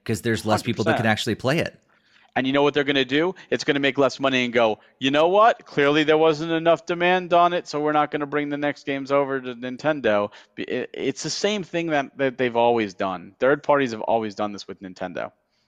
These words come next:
Speaker 2: They've always made the worst versions on Nintendo, and then those versions don't sell, and then they go, "Oh, well, because the Nintendo version sold the least, the next installment isn't going to come to Nintendo."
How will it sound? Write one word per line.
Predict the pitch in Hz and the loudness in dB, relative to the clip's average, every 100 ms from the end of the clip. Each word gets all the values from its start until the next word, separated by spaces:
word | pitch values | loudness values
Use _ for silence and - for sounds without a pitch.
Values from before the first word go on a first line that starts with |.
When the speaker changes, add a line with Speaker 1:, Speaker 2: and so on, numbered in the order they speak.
| - | -4
Speaker 2:
They've | 110 - - | -4 -2 2
always | 127 151 160 139 - - - 131 | 4 4 2 0 -8 -20 -20 -12
made | 127 135 143 127 | -2 2 2 2
the | 117 | -2
worst | 107 120 147 - | 2 2 0 2
versions | 131 123 113 120 107 | 2 2 -2 -8 -6
on | - 110 110 | 0 2 0
Nintendo, | 113 107 107 98 92 90 90 - - - | -4 -4 -4 -2 -2 -2 -6 -14 -12 -4
and | 113 | 0
then | 117 107 | 0 2
those | 117 135 | 2 2
versions | 139 135 120 120 104 | 2 0 0 -6 -4
don't | 117 113 - | -2 -2 -4
sell, | - - 190 123 113 120 _ _ _ _ - | -4 2 4 4 2 -4 _ _ _ _ -4
and | 131 | 0
then | 131 | 0
they | 123 123 110 | 0 0 0
go, | 127 120 117 | 2 2 2
"Oh, | 123 120 | 0 0
well, | 117 110 - _ - | 0 -2 -4 _ -6
because | 127 - 139 120 | -4 0 0 0
the | 120 113 | -4 -4
Nintendo | 117 113 131 131 117 | -6 -6 -2 0 0
version | 117 110 113 | 0 -2 -8
sold | - 113 104 | -4 -4 -4
the | 104 | -6
least, | 107 101 - | -6 -6 -8
the | 107 | -4
next | 117 117 - | -4 -4 -10
installment | 117 107 - 120 113 104 - _ _ | -14 -8 -2 0 0 -6 -12 _ _
isn't | 131 120 123 113 | -2 -2 -4 -4
going | 110 107 | -4 -6
to | 101 | -10
come | - 113 104 98 98 - _ _ | -4 0 2 0 -10 -18 _ _
to | - 113 | -6 -4
Nintendo." | 104 98 98 90 71 53 | -2 -4 -4 -4 -4 -6